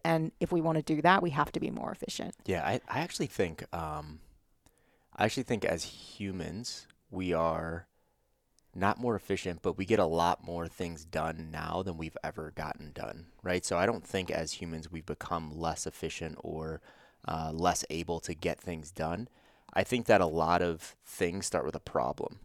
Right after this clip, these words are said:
Speaker 2: right? So it's like Atomic Habits and James Clear, I think, I don't know him. I've never had a conversation with him. James, if you listen to this podcast, we'd love to have you on. Um, I think that he was probably thinking,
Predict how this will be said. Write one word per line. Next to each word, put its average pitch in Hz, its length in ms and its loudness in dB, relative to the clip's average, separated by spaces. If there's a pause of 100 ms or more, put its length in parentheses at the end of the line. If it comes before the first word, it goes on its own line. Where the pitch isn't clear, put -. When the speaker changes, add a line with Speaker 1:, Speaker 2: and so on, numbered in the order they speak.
(220)
Speaker 2:
right? 85 300 0
So 87 240 0
it's 80 120 -4
like 80 280 2 (340)
Atomic 92 500 4
Habits 82 640 0
and 85 200 -6
James 85 320 -2
Clear, 90 280 0
I 80 80 2
think, - 340 -2 (220)
I 98 80 2
don't 92 180 -2
know 78 160 -6
him. - 240 -14 (100)
I've 82 220 -6
never 78 160 -4
had 85 100 0
a - 40 -6
conversation 78 580 -6
with 78 140 -10
him. 78 140 -12 (340)
James, 113 240 0
if - 100 -14
you 92 60 -2
listen 90 180 0
to 82 60 -4
this - 80 -8
podcast, 80 480 -4
we'd 80 60 -12
love 78 140 -4
to - 60 -10
have 76 120 -8
you 78 100 -6
on. 73 80 -8 (560)
Um, 90 520 6 (680)
I 117 160 8
think 135 320 0
that 95 300 8
he 107 240 -2
was 98 180 0
probably 90 480 4
thinking, 80 640 -2